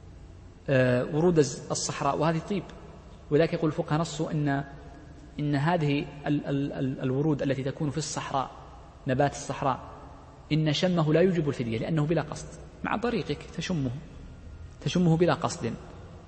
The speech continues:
ولذلك قالوا إن شم البخور، لأنه ينتشر يكون ريحة بعيدة، إن شم البخور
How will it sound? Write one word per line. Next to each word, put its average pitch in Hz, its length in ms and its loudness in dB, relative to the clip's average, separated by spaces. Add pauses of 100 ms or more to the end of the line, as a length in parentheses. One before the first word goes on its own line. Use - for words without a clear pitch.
(640)
ولذلك 170 460 8
قالوا 160 400 0
إن 151 260 2
شم 147 520 0 (2250)
البخور، 143 800 2 (200)
لأنه 139 300 2
ينتشر 143 380 0 (120)
يكون - 200 -2
ريحة 143 240 0
بعيدة، 123 400 0 (680)
إن 156 140 6
شم 180 240 4
البخور 165 500 4